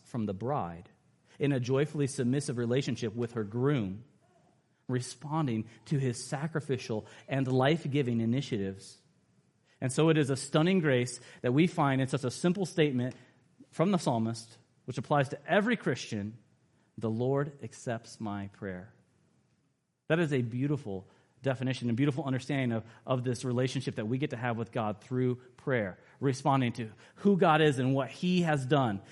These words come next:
He is our rescuer. He is our redeemer. He is the one who has saved us from our sin through Christ, whom this whole letter has been about. Christ is greater. Christ is supreme. Christ is preeminent. And we respond to Christ and to God the Father in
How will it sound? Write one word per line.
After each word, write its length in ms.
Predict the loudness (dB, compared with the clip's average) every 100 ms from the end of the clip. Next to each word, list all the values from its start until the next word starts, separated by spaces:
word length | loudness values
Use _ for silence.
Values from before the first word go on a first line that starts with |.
| -20
He 280 | 0 4 6
is 140 | 6 6
our 140 | 4
rescuer. 500 | 4 0 0 0 0 -4 -2
He 240 | 4 6
is 120 | 8
our 120 | 6
redeemer. 460 | 6 4 2 0 -2 -4
He 180 | 4 6
is 120 | 6
the 100 | 6
one 160 | 4 4
who 60 | 4
has 140 | 2
saved 400 | 0 4 4 4
us 240 | 0 -2 -14 -8
from 240 | 4 6 8
our 140 | 6
sin 380 | 4 2 2 0 -6 -20 -20
through 360 | -2 4 4 4
Christ, 760 | -2 0 2 2 -2 -12 -18 -20 _ _ _ _ _
whom 140 | 2 2
this 140 | 2
whole 220 | -2 0
letter 240 | 4 4 4
has 120 | 2
been 180 | 0 0
about. 360 | 0 -2 -4 -10 _ _ _ _ _ _ _ -14
Christ 420 | -2 -2 0 -4
is 100 | -6
greater. 400 | -4 -4 -4 -8 -16 _
Christ 360 | 0 2 2
is 100 | -2
supreme. 380 | -4 -6 -4 -4 -6 -18
Christ 380 | 0 4 4 0
is 80 | -6
preeminent. 480 | -2 0 2 0 0
And 160 | 2
we 160 | 2 4
respond 680 | 2 0 -2 0 2 0 -2
to 80 |
Christ 600 | -8 -2 0 0 -2 -10 -20 -20 -20 -6
and 100 | -4
to 80 | 0
God 260 | 2 4 2
the 60 |
Father 400 | 0 2 2 0 0
in 260 | 2 0